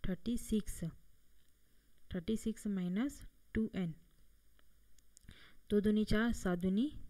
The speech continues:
चौदह, एक सौ चौवालीस, थर्टी सिक्स एन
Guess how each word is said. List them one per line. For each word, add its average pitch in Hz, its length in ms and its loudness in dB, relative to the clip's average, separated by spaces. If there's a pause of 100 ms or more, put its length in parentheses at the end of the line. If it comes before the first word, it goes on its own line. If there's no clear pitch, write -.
(160)
चौदह, 175 360 0
एक 165 120 -6
सौ 190 100 -2
चौवालीस, 175 520 -2 (560)
थर्टी 196 300 0
सिक्स - 320 -4
एन 190 420 0